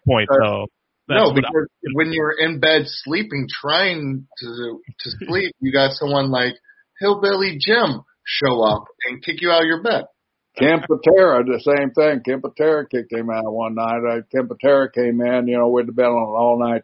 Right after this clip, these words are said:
Speaker 3: trip, and, you know, he had just a few hours to kill before the airport. You guys have all experienced it. You know, you, you don't wanna check in the hotel 'cause you're wasting your money 'cause you're only gonna be there. So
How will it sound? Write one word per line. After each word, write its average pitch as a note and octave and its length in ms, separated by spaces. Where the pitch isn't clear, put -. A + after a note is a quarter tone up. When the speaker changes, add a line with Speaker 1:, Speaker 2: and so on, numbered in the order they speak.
Speaker 3:
trip, B2 320
and, G#2+ 180
you B2 140
know, B2+ 200
he C3 100
had B2+ 220
just B2+ 140
a - 140
few C3 220
hours B2+ 340
to - 60
kill C3 320
before B2 240
the A2+ 60
airport. A#2+ 580
You B2 180
guys A2+ 300
have G#2+ 100
all G#2+ 240
experienced G#2+ 600
it. A2+ 160
You A#2 100
know, A2 240
you, A2 240
you A2+ 200
don't A2+ 200
wanna A#2 240
check A#2 260
in G#2+ 80
the G#2+ 140
hotel B2 480
'cause A2 200
you're G#2 100
wasting A2 400
your G2 100
money C#3+ 300
'cause G2+ 160
you're A2 120
only G#2+ 140
gonna G#2 160
be B2+ 120
there. B2 260
So F#2 180